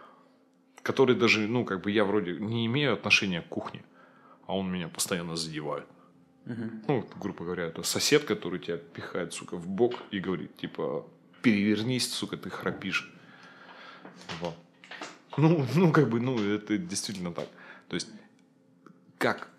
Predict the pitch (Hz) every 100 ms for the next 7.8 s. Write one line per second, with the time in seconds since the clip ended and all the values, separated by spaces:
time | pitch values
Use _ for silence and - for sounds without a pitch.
0 | - - - 113 110 180 - - 123 104
1 | - 139 120 90 - 92 110 113 87 -
2 | - - 131 139 147 180 196 160 101 -
3 | - - _ _ _ _ - _ _ _
4 | _ _ - 92 95 - - - _ _
5 | _ _ - - - - - 123 117 101
6 | 107 117 117 104 92 - 90 87 73 -
7 | - - _ _ - - 113 107